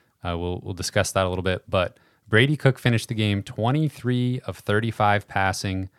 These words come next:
three hundred fifty-six yards, two touchdowns, zero interceptions,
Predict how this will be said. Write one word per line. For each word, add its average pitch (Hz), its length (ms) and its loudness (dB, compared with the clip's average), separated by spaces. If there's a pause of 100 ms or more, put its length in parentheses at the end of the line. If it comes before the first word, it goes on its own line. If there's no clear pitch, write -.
(300)
three 135 280 0
hundred 123 360 2
fifty-six - 680 -4
yards, 101 560 0 (360)
two 120 180 -2
touchdowns, 104 540 2
zero 95 260 0
interceptions, 90 680 -4